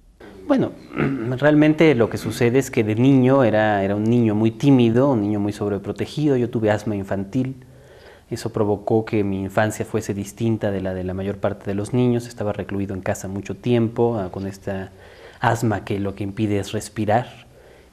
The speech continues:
Y, y entonces, bueno, eso me provocaba una enorme timidez, una enorme inseguridad de niño. Pero a partir de cierto momento de la adolescencia, conscientemente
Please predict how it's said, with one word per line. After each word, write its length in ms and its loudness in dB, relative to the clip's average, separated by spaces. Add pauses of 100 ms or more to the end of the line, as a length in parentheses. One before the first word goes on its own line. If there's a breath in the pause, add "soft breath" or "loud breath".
(100)
Y, 520 6 (240)
y 160 0
entonces, 340 -4
bueno, 160 0
eso 140 -4
me 80 0
provocaba 320 0
una 100 -2
enorme 280 0
timidez, 520 -2
una 80 -2
enorme 280 0
inseguridad 500 -2
de 80 -2
niño. 480 0
Pero 100 2
a 60 -4
partir 240 0
de 100 4
cierto 300 0
momento 400 2
de 80 4
la 80 0
adolescencia, 760 -4
conscientemente 1160 0